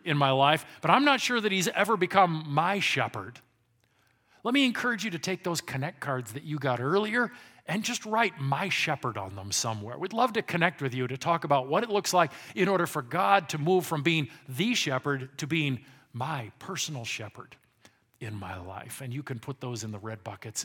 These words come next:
in a few minutes as they go by. Right now, we're gonna transition to a time of taking the Lord's Supper. And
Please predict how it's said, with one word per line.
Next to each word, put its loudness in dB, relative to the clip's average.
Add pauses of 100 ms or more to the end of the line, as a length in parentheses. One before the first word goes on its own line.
in -12
a -10
few -10
minutes -6 (100)
as -14
they -16
go -16
by. -14 (840)
Right 8
now, 8
we're 2
gonna 2
transition 2
to 0
a 2
time -2
of -2 (340)
taking -2
the 0
Lord's 0
Supper. 4 (180)
And 0